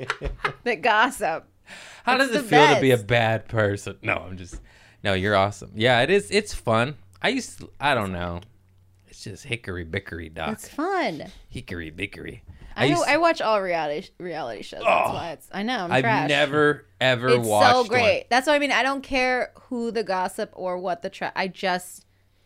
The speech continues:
Speaker 2: I like it so much.
Speaker 1: I take that back. I have watched them because of my sisters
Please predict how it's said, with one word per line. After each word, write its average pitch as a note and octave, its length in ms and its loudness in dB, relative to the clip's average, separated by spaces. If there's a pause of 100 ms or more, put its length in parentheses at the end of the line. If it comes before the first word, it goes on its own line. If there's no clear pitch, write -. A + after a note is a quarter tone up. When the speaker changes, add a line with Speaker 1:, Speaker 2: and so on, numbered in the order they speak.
Speaker 2:
I G#3+ 100 -2
like F#3+ 420 -2
it D#3+ 220 -6
so F#3+ 320 -4
much. - 460 -10 (420)
Speaker 1:
I B2 80 0
take C#3+ 160 2
that C3+ 100 2
back. B2 160 2
I B2 120 2
have B2+ 180 2
watched A#2+ 480 2
them B2+ 320 -2 (300)
because A#2 340 0
of G#2+ 180 -4
my G#2 140 -2
sisters B2+ 800 -4